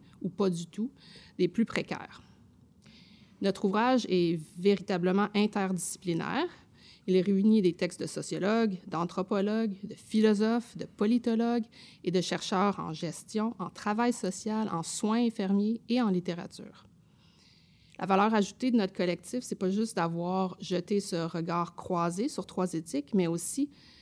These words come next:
d'avoir créé un lieu de rencontre en diverses disciplines, mais aussi en diverses traditions intellectuelles.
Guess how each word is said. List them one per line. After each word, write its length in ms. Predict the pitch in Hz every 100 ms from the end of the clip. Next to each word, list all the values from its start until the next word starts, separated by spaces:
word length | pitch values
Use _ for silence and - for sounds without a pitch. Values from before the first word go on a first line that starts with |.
| - -
d'avoir 360 | 175 190 190
créé 260 | - - 269
un 160 | 254 175
lieu 300 | 165 202 190
de 100 | 175
rencontre 760 | 160 185 226 220 175 196 - 175
en 140 | 165
diverses 480 | 156 170 214 233 196
disciplines, 600 | - - - 226 254 254
mais 120 | 185
aussi 340 | 180 - 285 247
en 100 | 185
diverses 540 | 175 165 190 220 226
traditions 480 | - 208 190 - 208
intellectuelles. 680 | 202 165 - - 175 107